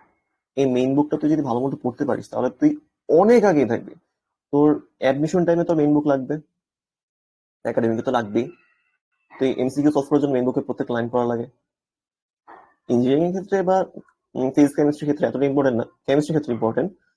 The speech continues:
but ফিজিক্সের ক্ষেত্রে এত বেশি, আহ, দরকার হয় না। সব ম্যাথমেটিক্যাল কোশ্চেন থাকে বেশিরভাগ।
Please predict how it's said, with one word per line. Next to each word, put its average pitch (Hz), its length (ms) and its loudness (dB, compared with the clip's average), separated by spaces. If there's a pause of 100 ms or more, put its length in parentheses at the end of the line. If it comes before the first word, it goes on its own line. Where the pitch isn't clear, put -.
(420)
but 139 140 -2
ফিজিক্সের 170 280 4
ক্ষেত্রে 185 260 0
এত 180 160 4
বেশি, 135 400 0
আহ, 120 380 0
দরকার 123 240 2
হয় 131 180 -6
না। 180 60 -12
সব 120 280 -4
ম্যাথমেটিক্যাল 131 500 -2
কোশ্চেন 143 240 -4
থাকে 117 160 -6
বেশিরভাগ। 113 380 -2